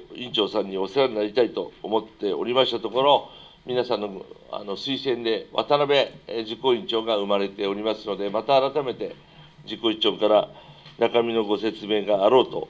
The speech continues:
思っております。まあ、私の方からは以上申し上げて結びたいと思いますけれども、まあ、最後に報告だけでございますけれども、水戸、前橋、えー、そうだね、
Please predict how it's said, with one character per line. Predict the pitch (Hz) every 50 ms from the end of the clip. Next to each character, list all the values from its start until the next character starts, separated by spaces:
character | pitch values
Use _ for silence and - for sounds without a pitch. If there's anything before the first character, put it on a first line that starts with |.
| - -
思 | 82 - 92 87
っ |
て | - - - _ - 101 98 85 - - - _ -
お | 98
り | -
ま | 101 -
す。 | - - - - - - - - - - - - -
ま | 151 147
あ、 |
私 | 139 139 165 156 - - 185
の | 185 185
方 | 175 175 151
か | 139 135
ら | 120 120
は | 117
以 | 127 143 151
上 | 143 147 127 110
申 | 107 110 113 110 110
し | 123
上 | 120
げ | 117 117
て | - 135 139 120 - - - - - - - - -
結 | 113 107 - 123
び | 113 113 110
た | 120 110
い | 110 107
と | 117
思 | 110 113 117
い | 113
ま | 107 110
す | 107 -
け | - 117
れ | 113 110
ど | 139 147
も、 | 156 143 - - - - - -
ま | 165 156
あ、 |
最 | - 202 214 202
後 | 185
に | 143 120 95
報 | - 104 131 147
告 | 127 131 127 127
だ | 131 131 117
け | 123
で | 120 120
ご | 113 107
ざ | 110 107
い |
ま | 107 107
す | 101 -
け | - 117
れ | 113
ど | 110 131
も、 | 143 147 120 - - - - - - - _ _ _ -
水 | - 143 151 147 151
戸、 | 175 165 160 151 135 - - - - - _ _ _ _ _ _ _ _ _ -
前 | 120 131 139 139 135 110
橋、 | 104 101 95 - - 110 92 80 - - _ _ _ - - - _ - - - _ -
え | - 120 123 120 113 113 110 110 104 104 101 101 98 95 95 98 98 95 95 95 95 98 101 90 82 - - - - -
ー、 |
そ | - 139 139 104
う | -
だ | -
ね、 | 101 101